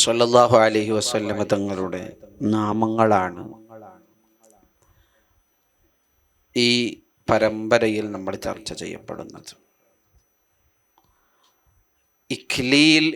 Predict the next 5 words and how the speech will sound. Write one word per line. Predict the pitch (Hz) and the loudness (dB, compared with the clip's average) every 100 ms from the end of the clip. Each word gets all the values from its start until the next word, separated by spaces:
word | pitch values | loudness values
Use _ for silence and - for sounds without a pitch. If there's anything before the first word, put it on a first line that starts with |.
| 123 | -2
എന്നൊരു | 127 123 123 120 | -2 -2 -2 -2
നാമം | 110 104 107 104 | -4 -6 -8 -10
മുത്തുനബിക്കുണ്ട്. | - 127 101 95 - - 92 - - 104 | -12 -12 -10 -12 -14 -16 -16 -18 -18 -16
ഇഖ്ലീൽ, | - - 101 104 104 104 95 - - - _ _ _ _ _ _ _ _ _ _ - | -16 -16 -12 -10 -10 -10 -12 -14 -18 -20 _ _ _ _ _ _ _ _ _ _ -10
ഇഖ്ലീൽ, | 123 - 120 110 98 | -10 -8 -6 -6 -6